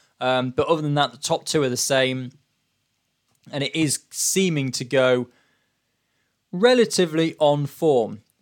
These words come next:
The losers stage is where it is slightly more interesting, and we know how much Hayden likes this, and I'm slightly upset that he's not here to be able to talk about what a brilliant, uh, loser stage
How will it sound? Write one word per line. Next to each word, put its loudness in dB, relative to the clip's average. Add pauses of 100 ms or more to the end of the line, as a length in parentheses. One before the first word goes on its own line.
The -2
losers 2
stage 0
is -6
where 2
it -6
is -4
slightly -4
more 0
interesting, -4
and -8
we -6
know 4
how -4
much -10
Hayden -4
likes -8
this, -8
and -8
I'm -6
slightly -2
upset -2
that -12
he's -8
not 0
here -2 (800)
to -2
be 0
able 2
to -8
talk 4
about 2
what 2
a 2
brilliant, -2 (300)
uh, 0
loser 0
stage 0